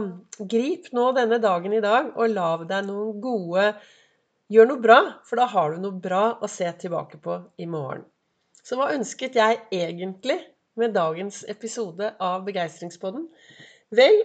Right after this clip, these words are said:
drømmene dine er ekte, uansett hvor du kommer fra. Så sett deg ned og lav deg, kjenn på drømmene, lav drømmer, og begynn å glede deg til at drømmene dine skal gå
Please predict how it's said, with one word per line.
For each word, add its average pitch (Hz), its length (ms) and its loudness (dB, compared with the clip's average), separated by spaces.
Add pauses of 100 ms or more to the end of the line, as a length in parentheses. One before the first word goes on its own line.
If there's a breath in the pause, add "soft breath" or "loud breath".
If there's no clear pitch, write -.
drømmene 220 520 0
dine 226 360 4
er - 200 0
ekte, - 360 0 (240)
uansett 247 920 -2 (300)
hvor 226 480 0
du 202 240 -6
kommer 156 320 -6
fra. 165 180 -2 (540 loud breath)
Så 269 240 2 (120)
sett - 360 -10
deg 302 160 0
ned 254 260 2
og 240 140 0
lav 175 340 0
deg, 240 240 2 (540)
kjenn 240 320 -6
på 247 120 -10
drømmene, 226 500 0 (100)
lav 190 280 0
drømmer, 208 520 -4
og 214 200 -2 (360 loud breath)
begynn 202 240 2
å 277 80 -6
glede 156 400 -4
deg 233 120 -2
til 240 120 -4
at 233 120 -14
drømmene 240 380 -8
dine 180 240 -10
skal 220 220 -8
gå 202 220 -6